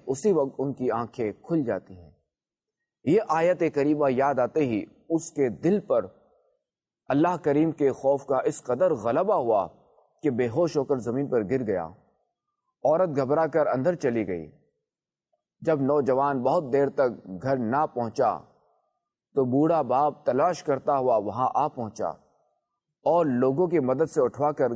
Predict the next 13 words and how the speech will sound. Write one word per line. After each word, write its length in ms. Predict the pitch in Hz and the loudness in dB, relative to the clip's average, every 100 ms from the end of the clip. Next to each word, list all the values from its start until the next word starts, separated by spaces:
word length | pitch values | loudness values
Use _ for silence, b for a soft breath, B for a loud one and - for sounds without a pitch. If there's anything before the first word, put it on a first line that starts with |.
| 104 | -2
گھر 140 | 151 | 0
لے 180 | 131 101 | 0 0
آیا۔ 200 | 92 82 | 0 -4
ہوش 580 | 80 _ - 170 202 - | -10 _ -4 -2 -2 -2
آنے 260 | 156 175 | -2 0
پر 300 | 170 156 123 - _ _ _ _ _ 95 | 0 0 -2 -4 _ _ _ _ _ -6
باپ 240 | 117 170 165 | 0 0 0
نے 320 | 151 139 110 - _ _ | -2 0 -2 -8 _ _
معاملہ 420 | 95 98 98 110 147 | -8 -2 -2 0 0
دریافت 500 | 135 139 143 135 - | 0 0 0 0 -2
کیا، 120 | 123 | -4
معاملہ 360 | 101 87 110 | -2 -4 -2
پوچھا 500 | 143 135 131 135 117 | -2 -2 -4 0 -2